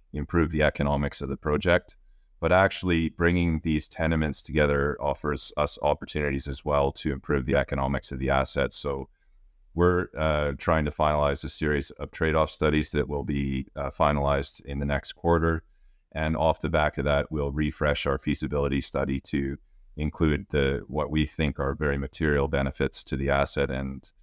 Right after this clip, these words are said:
financeability and profitability and then N P V of the project. So really exciting, uh, few months ahead of us as we, uh, work through what the combined asset can look like. And we look forward to updating our investors as we get through that.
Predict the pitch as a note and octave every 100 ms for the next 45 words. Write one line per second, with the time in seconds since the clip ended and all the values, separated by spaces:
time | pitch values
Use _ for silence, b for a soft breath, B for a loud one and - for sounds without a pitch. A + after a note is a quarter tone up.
0 | - D#2 C#2+ C#2+ C2+ G2+ D2+ D2+ D2+ D2+
1 | D2+ C2+ - C#2+ C#2 D#2 - C#2+ C#2+ C#2
2 | C#2 B1 C2 C2+ C2+ C#2 C2+ C2 C2+ B1+
3 | - B1+ - C2 - - C2 C2 - _
4 | _ _ _ - F#2+ F2+ D#2 E2 D#2+ D#2+
5 | D#2 D2 - D2 C#2+ C#2 D#2+ D2 D2+ -
6 | C#2+ D2 D2+ D2+ D2 D2 - D2+ C#2+ C2+
7 | - _ - - - - D2+ C#2+ C#2+ C#2
8 | E2 D#2+ - D#2 D2+ D2 C2+ D2+ - E2+
9 | D#2 C#2+ C#2+ C#2+ - D2+ D2 - D2 -
10 | D2+ C#2 D#2+ - F2 E2+ - C#2+ C#2 C#2
11 | C#2 C#2 C#2 - C#2 C#2 - C#2 C2+ B1
12 | C#2 C#2 C2+ C2+ C2 C2+ - C#2 B1 C2
13 | - C#2+ - C2+ - C2 B1+ - C#2 C2+
14 | B1+